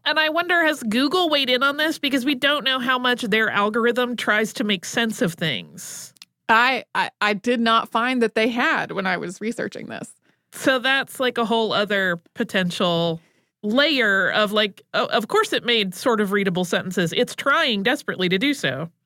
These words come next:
Speaker 2: Yeah, there were also lots of comments on, uh, on various articles that were about this that were sort of like, "There are a lot of Hebrew scholars." <laughs> It seems like there should be w-, one who would work with you on this.
Speaker 1: Yeah.
Speaker 2: A lot of questions on that one.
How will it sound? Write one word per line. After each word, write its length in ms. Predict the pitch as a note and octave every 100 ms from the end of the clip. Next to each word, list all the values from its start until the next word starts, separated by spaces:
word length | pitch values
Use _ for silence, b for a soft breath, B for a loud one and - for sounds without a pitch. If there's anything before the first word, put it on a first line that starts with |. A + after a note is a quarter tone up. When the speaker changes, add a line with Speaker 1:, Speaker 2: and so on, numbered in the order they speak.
| _ -
Speaker 2:
Yeah, 320 | G#3+ G#3 - G3
there 100 | B3
were 80 | C#4+
also 320 | D#4+ G4+ E4
lots 260 | C4+ C#4+ B3+
of 120 | -
comments 560 | A#3 A3+ B3+ B3+ - -
on, 240 | G#3+ G#3+ G3+
uh, 220 | F#3+ F3
on 200 | - G3+
various 380 | G3+ G3+ G#3 G#3
articles 420 | - G3 G3 F#3
that 140 | - -
were 100 | F#3+
about 260 | G3 F#3+ -
this 260 | F#3+ - - B B -
that 80 |
were 80 | G#3
sort 160 | - G#3
of 80 | G#3+
like, 320 | F#3 - - _ _ _ _ _ -
"There 180 | A#3 D#4
are 160 | A3+
a 60 | G3
lot 300 | F#3 F#3 D4+
of 80 | -
Hebrew 360 | F4+ F4 F#4
scholars." 500 | - F4 F4 F#4 F4 C4+ -
<laughs> 640 | B3+ - _ _ _ _ -
It 180 | A#3 A#3+
seems 320 | C#4 C#4+ C4+
like 220 | C4+ -
there 180 | A3+ A#3+
should 220 | A#3+ G#3+
be 400 | A#3 A3+ A3+ G#3+ _ _ _ _ _ _ _
w-, 140 | G3+ - -
one 280 | G3+ G#3 G#3+
who 180 | A3
would 200 | G3+ G3
work 220 | B3 C4+ F#3+
with 160 | -
you 160 | F3+ F3
on 160 | F3+
this. 200 | F#3+ F#3+ G3+
Speaker 1:
Yeah. 500 | F#3+ G3+ E3+ D#3 E3+ _ _ _ _ _ _ _ _ -
Speaker 2:
A 40 |
lot 140 | A4 A4
of 60 |
questions 480 | - B3+ - G3 F#3+
on 100 | F3+
that 180 | F3+ F3
one. 340 | A2+ G#2 A3+